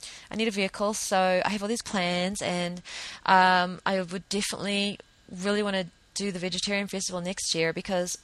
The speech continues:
or, you know, even if I just need to pay for the space and just get my stuff there, if they just provide the space for you and you can just put up all your posters and you can be there all day and you can get the word out. And, um, it's a very, um, welcoming atmosphere there because it's not controlled by,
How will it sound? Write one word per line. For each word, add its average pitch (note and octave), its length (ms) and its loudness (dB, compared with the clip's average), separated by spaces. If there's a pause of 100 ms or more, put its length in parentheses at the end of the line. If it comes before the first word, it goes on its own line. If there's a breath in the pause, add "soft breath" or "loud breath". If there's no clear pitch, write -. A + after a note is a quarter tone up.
or, G3 340 4 (180)
you G3+ 120 -6
know, E3 180 0
even F#3+ 200 -4
if G3+ 120 -4
I F#3+ 60 0
just F#3 180 -4
need F#3 100 -6
to - 80 -8
pay F3 460 2 (260)
for - 160 -8
the E3+ 80 -10
space F#3 560 6
and F3+ 160 -4
just E3+ 140 -6
get - 120 -4
my D3 80 -4
stuff A3+ 300 0
there, E3+ 200 0
if F3+ 100 -6
they A#3+ 100 2
just - 180 -6
provide F3 280 -2
the F3 60 -10
space - 360 0
for - 100 -6
you F3 140 -2
and G3 220 -4
you G3+ 80 -6
can A3 100 -6
just F#3+ 180 -6
put G3+ 120 -4
up F#3 100 -4
all G3 80 -4
your A3 80 -4
posters A3 520 -2
and G#3+ 80 -4
you G#3+ 60 -8
can A#3 120 -6
be G3+ 140 -2
there G3+ 160 0
all A3+ 100 0
day F#3 360 0 (540 loud breath)
and A#3+ 240 4
you B3 80 0
can B3+ 120 -6
get B3+ 140 -4
the A#3 80 0
word B3 260 0
out. G3+ 300 4 (100)
And, G#3+ 320 -2
um, A3 140 6
it's - 140 0
a A3+ 40 -4
very, A3 360 4
um, G3+ 220 2
welcoming G#3 360 4
atmosphere F3+ 420 -2
there E3 180 -2
because F3+ 160 -10
it's F#3+ 80 -6
not G#3 140 -4
controlled G3 640 0
by, E3 420 4